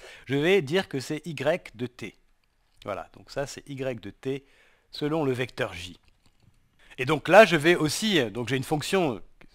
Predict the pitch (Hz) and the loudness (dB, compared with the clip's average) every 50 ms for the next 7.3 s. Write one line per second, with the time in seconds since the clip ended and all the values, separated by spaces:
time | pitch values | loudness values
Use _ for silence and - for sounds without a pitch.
0 | - - 98 104 127 117 - 156 139 123 113 - 135 117 - 147 156 170 156 135 | -20 -14 -10 -8 -8 -4 -2 0 0 0 0 -4 -8 -10 -8 -4 -2 0 0 0
1 | - - 143 131 - - 175 165 147 120 113 104 98 - - 120 110 101 92 131 | -2 -4 -8 -6 -4 -2 -2 0 0 0 -2 -4 -6 -8 -10 -10 -10 -8 -6 -6
2 | 127 - 170 156 139 135 127 127 131 139 143 139 123 110 113 110 - - 208 247 | -4 -2 -2 0 2 2 4 6 6 6 6 4 0 -2 -4 -6 -4 -2 -2 -2
3 | 269 240 - - - - - - - - - - 131 139 143 135 127 120 117 107 | -2 -4 -10 -18 -20 -20 -20 -20 -20 -20 -14 -6 -2 0 2 2 2 0 -2 -2
4 | 127 143 143 143 127 - - 156 127 151 147 - - 165 151 - 214 196 170 156 | -2 -2 -2 -2 -4 -6 -6 -4 -4 -4 -4 -2 -2 -4 -2 -2 -4 -4 -4 -4
5 | 131 - - 196 175 151 151 147 151 139 131 135 123 - 127 104 98 110 113 110 | -4 -4 -4 -2 2 4 6 6 6 4 0 -2 -4 -6 -6 -8 -8 -10 -8 -4
6 | 151 156 - - 190 180 143 - - 175 180 226 247 - - 175 135 139 131 120 | -4 -6 -2 0 -2 -2 -2 -2 -2 0 0 0 0 -4 -6 -4 0 0 0 0
7 | 147 170 190 156 123 127 | -2 -6 -6 -6 -8 -8